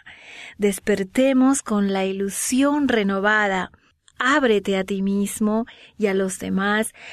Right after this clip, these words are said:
sabiendo que mereces ser feliz de nuevo. Bloquea ese torrente de sentimientos negativos que a veces levantan nuestra propia cárcel mental, y muchos de nosotros construimos día a día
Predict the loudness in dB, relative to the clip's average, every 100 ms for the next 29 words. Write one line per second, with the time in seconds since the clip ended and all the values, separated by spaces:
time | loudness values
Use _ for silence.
0 | -12 -2 0 2 2 2 0 0 2 2
1 | 2 -2 -4 0 0 0 -2 -4 -2 -4
2 | -4 -4 -2 -2 0 0 0 -2 -8 -12
3 | _ _ _ _ 2 2 2 2 2 2
4 | 0 -2 -2 -2 0 0 0 -2 -2 -6
5 | -6 -6 -4 -4 -2 -4 -8 -8 -8 -8
6 | -6 -4 -4 -4 2 2 2 0 -2 -2
7 | -16 -16 -18 -4 0 2 2 0 -2 -2
8 | -4 -6 -8 -10 -6 -4 -2 -2 -2 -4
9 | -4 -2 -2 -4 -2 -2 -2 -4 -6 -2
10 | 2 2 0 -4 -6 -16 _ -2 0 0
11 | -2 -4 -4 -4 -4 -6 -4 -6 -8 -10
12 | -10 -8 -8 -6 -4 -2 -2 -4 -6 _
13 | _ _ -6 2 4 4 2 0 0 0